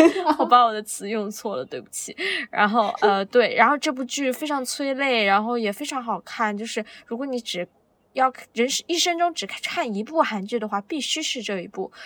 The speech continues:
Speaker 2: 然后又很有家庭的感觉，
Speaker 1: 哦。
Speaker 2: 然后也是冬天拍的，就很应景。然后第二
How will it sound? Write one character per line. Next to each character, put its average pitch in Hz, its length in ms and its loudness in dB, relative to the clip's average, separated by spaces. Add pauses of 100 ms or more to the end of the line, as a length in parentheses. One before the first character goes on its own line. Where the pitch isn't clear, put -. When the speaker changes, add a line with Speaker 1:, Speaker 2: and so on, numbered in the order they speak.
(140)
Speaker 2:
然 214 100 -2
后 240 180 4
又 240 300 4
很 - 580 -4
有 185 200 -2
家 302 240 6
庭 254 160 -8
的 226 60 -4
感 - 220 2
觉， 185 120 -8
Speaker 1:
哦。 208 40 -2
Speaker 2:
然 196 120 2
后 226 320 0
也 190 80 2
是 - 100 -2
冬 214 220 2
天 302 240 2
拍 302 280 4
的， 240 220 0
就 269 140 -6
很 247 200 -8
应 277 220 -6
景。 - 260 -8 (360)
然 262 80 2
后 302 80 6
第 320 120 -2
二 277 300 6